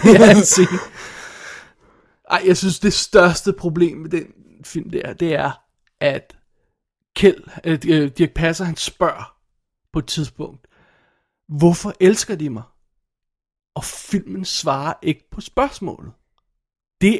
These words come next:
er relevant. Det er nøglen til Dirch Passer. Han forstår ikke, hvorfor han kan slippe afsted med det der, og, og Kjeld Petersen bliver ved med at, at, at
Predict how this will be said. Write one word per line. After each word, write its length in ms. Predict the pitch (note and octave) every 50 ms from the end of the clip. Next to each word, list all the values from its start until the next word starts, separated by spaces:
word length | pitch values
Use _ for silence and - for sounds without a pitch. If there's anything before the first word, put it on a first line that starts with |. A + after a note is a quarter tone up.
| - F3+
er 280 | - A3+ C#4 - -
relevant. 380 | G3 F#3+ F#3 F3+ G3 A#3+ A#3 A3+ _ _ _ -
Det 240 | G3 G#3+ A3+ A#3 - -
er 180 | E3+ E3+ F3+ F#3
nøglen 680 | G3 F#3+ F#3 F3 E3+ D#3+ D#3+ F3 F#3 A3 A#3+ A#3+ B3 A#3
til 140 | - - F3 -
Dirch 180 | - F#3+ F3+ - _ - -
Passer. 320 | E3+ E3+ F3+ - - A3+ - _ - - - _
Han 260 | _ - F3+ F#3+ G#3+
forstår 600 | A3 - - A3+ - - - - A3 A3 G3+ - - -
ikke, 180 | G#3+ G#3 - -
hvorfor 400 | F#3 F#3 F#3 - A3 A3 A3 _ - - - _ _ _
han 160 | - F3+ F3
kan 120 | - F#3 E3
slippe 220 | - F3+ E3 E3
afsted 280 | D#3+ - - F3 F3+ G3+
med 100 | A3 G#3+
det 120 | G#3 F#3
der, 200 | G#3 - - C#3+
og, 100 | D3 E3 - - - -
og 220 | - - D3+ - _ _ - - G3 - _ -
Kjeld 460 | - F#3 E3+ - - F3 F3 D3+ D3
Petersen 360 | - G#3+ G#3+ G#3 G#3+ - F#3
bliver 140 | E3+ F#3+ D#3+
ved 100 | F3 F#3
med 120 | G#3 A3+
at, 180 | - - D#3+ D#3 - - - - - - - - - - - - -
at, 60 | - - _ _ _ -
at 80 | E3